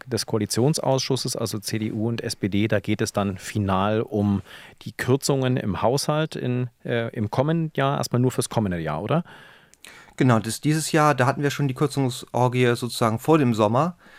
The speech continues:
Speaker 1: Hm.
Speaker 2: ähm, wo viel rausgestrichen wurde. Und jetzt, ähm, man muss ja sagen, nach wirklich monatelangen Beratungen, es soll dann auch wirklich jetzt ein Ergebnis sein, wie man ins nächste Jahr gehen kann, ohne dieses Haushaltsloch. Also sprich,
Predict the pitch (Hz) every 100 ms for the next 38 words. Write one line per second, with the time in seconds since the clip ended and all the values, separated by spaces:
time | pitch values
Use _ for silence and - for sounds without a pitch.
0 | - 95 95 113 110 113 113 117 - 113
1 | 127 123 123 - 131 135 120 131 120 101
2 | 113 - 107 147 - - 123 120 117 110
3 | - 117 131 127 110 98 101 113 113 98
4 | 123 127 104 - 104 123 196 143 123 104
5 | 107 113 107 101 95 110 127 131 131 131
6 | 127 - - - _ 120 104 120 147 139
7 | - 107 104 143 - 127 123 120 120 -
8 | - 113 107 104 117 123 113 113 107 110
9 | 110 120 113 98 110 123 123 - 113 101
10 | 101 123 127 123 110 - 147 127 107 101
11 | - 104 101 98 87 - 101 139 - 104
12 | 98 101 - 110 123 -